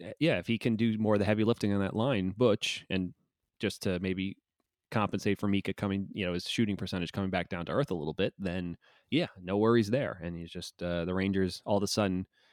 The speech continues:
especially if Chytil, you know, having Lafreniere there benefits, and Gauthier finally is like, "All right, I'm not seen as, like, uh, just a," you know, he's a guy who, Gauthier is a guy who didn't get a lot of minutes last year. He got plugged in various places, but he didn't play,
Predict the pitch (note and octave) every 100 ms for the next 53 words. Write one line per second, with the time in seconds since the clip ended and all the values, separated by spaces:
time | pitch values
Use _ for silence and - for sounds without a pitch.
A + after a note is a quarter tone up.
0 | _ - G2+ G#2 G2 G2+ F#2+ - G2 G2
1 | G#2 G2+ _ _ _ - F#2 D#2+ E2+ G#2
2 | F#2+ F2+ G2 F#2+ G2 F#2 F#2 F#2+ G2 G2
3 | G2 F#2+ A#2 - F#2+ F2 F2 F#2 - G2
4 | F2 G2 F2+ F2+ F2+ E2+ F#2 F#2 C#3+ G2+
5 | F#2 F#2 F#2+ F2 - F#2 F2+ E2+ F2 F2
6 | - _ _ _ _ _ - F2+ F2 G2+
7 | - F#2+ F2+ - A#2+ G2+ B2+ A#2 G#2+ A2+
8 | A2 A2 - B2 D3 A#2+ B2+ B2 C#3+ C#3
9 | C#3+ C#3+ D3 E3 G3 - - - - -
10 | G#2 A2+ - A#2+ A2 B2+ G#2+ F#2 E2+ -
11 | - E2+ A2 A2+ A#2 F2+ A2+ G#2 A2+ -
12 | G2+ G#2 F#2